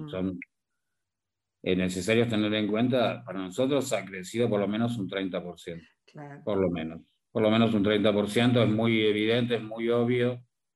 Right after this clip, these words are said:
Speaker 2: Nosotros, la verdad, que la cantidad de, de, de, de pedidos de ingresos, de gente que viene a buscar, a veces no ingresar, pero bueno, no sé, eh, desayunar, comer, pegarse un baño, buscar ropa, alguna derivación para alguna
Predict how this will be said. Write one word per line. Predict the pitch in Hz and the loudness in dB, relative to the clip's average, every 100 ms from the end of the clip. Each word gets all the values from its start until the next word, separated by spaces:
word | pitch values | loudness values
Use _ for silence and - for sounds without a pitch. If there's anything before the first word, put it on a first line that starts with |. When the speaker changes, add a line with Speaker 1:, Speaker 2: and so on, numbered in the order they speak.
| _ _ _ _ - | _ _ _ _ -10
Speaker 2:
Nosotros, | 104 98 123 | -6 -2 0
la | 120 | 0
verdad, | 113 113 120 | 0 0 -2
que | |
la | 120 110 | -2 -2
cantidad | 101 101 98 110 123 120 | -4 -4 -4 -4 -4 -4
de, | 107 98 | -8 -10
de, | 90 95 90 | -10 -10 -8
de, | 90 90 85 - _ | -8 -10 -12 -20 _
de | 85 - | -18 -6
pedidos | 98 101 117 135 127 | -2 0 2 2 2
de | 104 | 0
ingresos, | 101 107 113 120 123 120 113 98 | 0 2 2 2 2 0 -2 -2
de | 95 | -4
gente | 90 110 110 110 | -4 -4 -2 -2
que | 98 | -2
viene | 95 110 113 | -2 0 0
a | 110 | -2
buscar, | 98 - 113 113 110 98 92 _ _ _ _ _ | -4 -4 -2 0 0 -4 -8 _ _ _ _ _
a | 120 | -6
veces | 139 135 | -4 -2
no | 127 | -2
ingresar, | 131 127 120 151 139 101 | -2 -2 -4 -4 -4 -6
pero | 95 | -6
bueno, | 110 107 95 | -6 -4 -6
no | 92 | -8
sé, | 92 98 | -8 -6
eh, | 92 87 _ - - - - 95 90 87 | -6 -6 _ -18 -16 -16 -16 -16 -16 -16
desayunar, | 95 - 98 - 117 135 131 113 | -8 -4 -2 2 4 4 4 4
comer, | 101 107 123 123 | 4 4 4 4
pegarse | 120 104 101 101 | 4 2 0 -4
un | |
baño, | 98 117 117 110 101 98 95 90 | 0 2 4 2 0 -2 -4 -4
buscar | 90 - 107 | -8 -4 -2
ropa, | 101 113 110 98 | 0 0 0 -4
alguna | 95 113 110 | -4 -2 0
derivación | 104 101 95 - 113 | -2 -4 -8 -6 -6
para | 107 98 | -4 -4
alguna | 95 107 101 95 | -4 -6 -6 -6